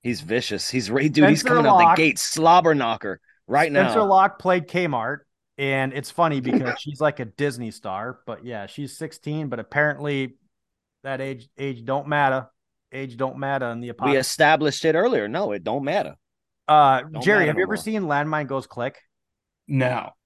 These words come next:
Speaker 2: Okay, I, I was gonna say, um, I think, um, oh, who was it from Exploding Heads? Brandon? I think Brandon was, that was his number one that year.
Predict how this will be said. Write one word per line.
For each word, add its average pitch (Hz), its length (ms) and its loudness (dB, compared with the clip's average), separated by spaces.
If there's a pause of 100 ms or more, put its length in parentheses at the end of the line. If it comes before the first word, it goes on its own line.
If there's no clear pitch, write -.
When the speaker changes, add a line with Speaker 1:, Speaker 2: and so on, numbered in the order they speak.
(300)
Speaker 2:
Okay, 107 400 -8
I, 127 120 0
I 123 100 -2
was 131 100 -2
gonna 127 120 -8
say, 120 240 -10
um, 107 440 -2 (540)
I 123 60 -16
think, 139 240 -8
um, 110 920 -2 (1400)
oh, 113 240 -16
who 147 60 -6
was 147 200 -2
it 117 100 -12
from 120 200 -6
Exploding 113 380 -8
Heads? 101 220 -10
Brandon? 123 480 -6
I 123 60 -4
think 120 220 -8
Brandon 113 440 -6
was, 95 360 -16
that 110 120 -8
was 101 120 -10
his 101 120 -14
number 98 240 -10
one 95 180 -12
that 90 160 -14
year. 90 340 -18